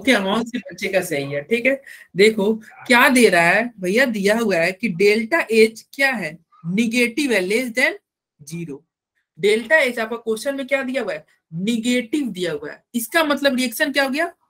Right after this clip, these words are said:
एक्सोथर्मिक। Reaction क्या हो गया, Exothermic। रिएक्ट-, delta H negative दिया है, यानी कि reaction exothermic। और हम जानते हैं exothermic को temperature के directly के या inversely के?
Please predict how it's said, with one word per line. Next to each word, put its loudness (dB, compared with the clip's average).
एक्सोथर्मिक। -8
Reaction -2
क्या 4
हो 0
गया, -2
Exothermic। -6
रिएक्ट-, 4
delta 6
H 4
negative 2
दिया 2
है, 2
यानी -2
कि -4
reaction 0
exothermic। -8
और 4
हम 2
जानते 4
हैं 4
exothermic -4
को 0
temperature 0
के -2
directly 0
के -4
या -2
inversely 0
के? -10